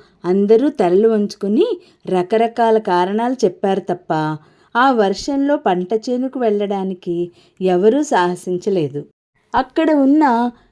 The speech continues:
అరుణి అనే శిష్యుడు లేచి, "గురుదేవా, ఆశ్రమానికి ఆహారం అందించే పంట చేను ఎలా ఉందో నేను చూసి వస్తాను," అని పంట చేను దగ్గరికి బయలుదేరాడు. అరుణి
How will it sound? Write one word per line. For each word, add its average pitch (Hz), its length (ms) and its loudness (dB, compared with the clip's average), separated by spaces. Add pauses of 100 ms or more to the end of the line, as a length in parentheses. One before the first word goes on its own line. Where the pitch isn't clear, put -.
(100)
అరుణి 294 520 4
అనే 294 320 2
శిష్యుడు 269 520 -6
లేచి, 247 560 2 (280)
"గురుదేవా, 269 640 0 (400)
ఆశ్రమానికి 320 880 0
ఆహారం 240 640 0
అందించే 208 800 0 (320)
పంట 220 260 2
చేను 277 360 0
ఎలా 208 360 4
ఉందో 202 480 0 (320)
నేను 302 260 4
చూసి 277 400 -2
వస్తాను," 226 760 0 (400)
అని 202 300 4 (340)
పంట 247 300 2
చేను 294 340 2
దగ్గరికి 180 480 0
బయలుదేరాడు. 190 840 0 (720)
అరుణి 220 640 2